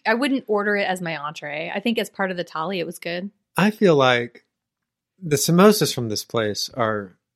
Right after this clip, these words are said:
Speaker 2: the main event.
Speaker 1: Yeah, those samosas are great.
Speaker 2: They're so good. They're
Speaker 1: Yeah.
Speaker 2: so good. And that I spend the rest of my time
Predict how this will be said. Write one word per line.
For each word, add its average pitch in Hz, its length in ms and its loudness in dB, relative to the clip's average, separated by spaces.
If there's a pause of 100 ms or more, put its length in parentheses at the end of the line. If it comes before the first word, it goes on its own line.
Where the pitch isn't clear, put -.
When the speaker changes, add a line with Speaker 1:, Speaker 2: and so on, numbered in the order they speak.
Speaker 2:
the 113 120 -4
main 98 240 -6
event. 90 360 -16 (320)
Speaker 1:
Yeah, 175 140 -10
those 190 200 -8
samosas 165 400 -12
are 160 100 -16
great. - 300 -18
Speaker 2:
They're 175 120 4
so 196 340 0
good. 101 440 -6 (340)
They're 190 80 -2
Speaker 1:
Yeah. 185 40 -2
Speaker 2:
so 196 460 4
good. 107 360 -2
And 127 220 -2
that 135 140 4
I 160 120 8
spend 165 260 0
the 143 80 4
rest 135 240 4
of 131 60 -6
my 120 140 0
time 107 580 -4